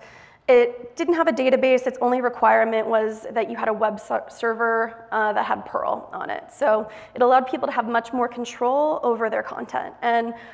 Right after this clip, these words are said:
I've spoken about this part of website history at length before, and if you wanna hear more about that,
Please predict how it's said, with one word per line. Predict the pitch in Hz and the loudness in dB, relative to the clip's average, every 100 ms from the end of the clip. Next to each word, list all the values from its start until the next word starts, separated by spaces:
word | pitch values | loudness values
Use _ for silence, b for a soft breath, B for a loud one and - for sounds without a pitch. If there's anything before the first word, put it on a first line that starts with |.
| B | B
I've | - 247 | -2 -2
spoken | - 294 302 339 | 2 2 4 2
about | 285 269 220 | 4 2 2
this | 233 - | 0 0
part | - 226 226 | 2 2 2
of | 214 | 0
website | 220 202 - 220 - | 0 0 -4 -4 -4
history | 220 - - 226 214 226 - | -8 -10 -6 -2 0 0 0
at | 226 | 0
length | 226 220 240 - | 0 -2 -4 -10
before, | - - 294 294 | -10 -2 0 0
and | 294 | 0
if | 226 - | -4 -6
you | 226 226 | -6 -2
wanna | 226 226 | -2 -2
hear | 226 220 | -4 -4
more | 214 220 | -2 -2
about | 262 269 269 | -2 -4 -2
that, | 285 294 | -2 -2